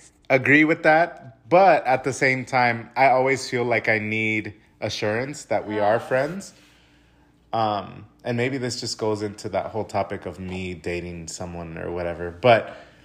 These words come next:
Speaker 1: I feel like a friend, yeah, you don't necessarily have to be talking all the time. You can be good friends. Like, I do have friends. For example, you guys, we talk, but not as often, right? And we're still good every single time we
Speaker 2: Yeah.
Speaker 1: see each other. Um, and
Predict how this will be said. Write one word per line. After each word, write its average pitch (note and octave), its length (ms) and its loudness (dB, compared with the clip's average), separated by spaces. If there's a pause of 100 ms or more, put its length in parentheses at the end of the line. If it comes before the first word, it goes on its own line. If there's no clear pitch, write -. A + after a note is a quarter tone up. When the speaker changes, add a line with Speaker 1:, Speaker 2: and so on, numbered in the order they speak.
(360)
Speaker 1:
I C3+ 140 8
feel C#3+ 340 6
like B2 320 4
a A2+ 160 2
friend, A2+ 840 0 (420)
yeah, G3 220 8
you G3 180 2
don't G#3 140 -2
necessarily D3+ 600 4
have C3 260 4
to D3 80 -4
be B2 180 -2
talking A#2+ 460 2
all A2+ 140 2
the A2 60 -2
time. A2+ 260 -4
You A#2 80 -8
can D#3 140 -6
be D#3+ 100 -4
good D3 180 -4
friends. B2 280 -2
Like, B2+ 140 0
I C3+ 120 8
do E3+ 200 2
have C3+ 200 4
friends. A#2 480 0 (140)
For D3 80 4
example, B2+ 400 4
you A2 180 -2
guys, A#2 420 2 (300)
we B2 160 2
talk, C#3+ 500 4 (320)
but D#3 120 6
not E3+ 180 8
as F3 120 2
often, D#3 420 2
right? C#3 280 2
And A#2 180 0
we're A#2+ 120 4
still B2+ 240 0
good A#2+ 280 2
every G2 240 -4
single G#2 280 -6
time G#2 280 -4
we F#2+ 80 -6
Speaker 2:
Yeah. E2 60 -8
Speaker 1:
see A2+ 160 -2
each G2+ 160 -8
other. E2 200 -8 (540)
Um, E2+ 460 0 (140)
and G#2 380 2